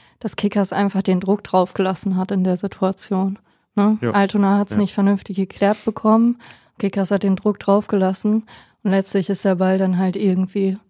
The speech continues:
Speaker 1: zu Dennis gekommen und
Speaker 2: Ja.
Speaker 1: Dennis hat dann halt aus der zweiten Reihe einfach sich ein Herz gefasst und gesagt, „Komm, das Ding zimmer ich jetzt drauf.“ Und, äh, dann ist er abgefälscht ins Tor gegangen und sowas brauchst du halt auch einfach mal, solche Momente.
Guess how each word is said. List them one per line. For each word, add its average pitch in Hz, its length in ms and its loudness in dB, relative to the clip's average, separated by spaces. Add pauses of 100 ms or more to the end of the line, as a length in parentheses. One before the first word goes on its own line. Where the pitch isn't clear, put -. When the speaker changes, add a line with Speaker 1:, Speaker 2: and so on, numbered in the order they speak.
Speaker 1:
zu - 160 -6
Dennis 196 380 0
gekommen 214 500 2
und 196 80 4
Speaker 2:
Ja. 139 60 4
Speaker 1:
Dennis 196 280 2
hat 196 140 -2
dann 196 180 0
halt 196 160 -2
aus 190 200 -4
der 202 140 -4
zweiten 196 360 0
Reihe 202 400 2
einfach 190 340 -2
sich 190 140 2
ein 185 80 2
Herz 202 260 0
gefasst 190 380 -2
und 185 80 0
gesagt, 190 300 0
„Komm, 196 180 -4
das 185 180 -4
Ding 196 200 -2
zimmer 196 280 -2
ich 220 140 -6
jetzt - 220 -6
drauf.“ 208 420 2 (560)
Und, 185 360 2
äh, 185 200 2
dann 180 180 -2
ist 180 160 -4
er 185 80 0
abgefälscht 185 540 -4
ins 180 140 -6
Tor 190 180 0
gegangen 180 420 2
und 180 100 -2
sowas 190 280 -2
brauchst 214 280 -2
du 214 60 -2
halt 202 140 0
auch 214 240 0
einfach 185 320 0
mal, 180 180 0
solche 185 280 0
Momente. 190 540 0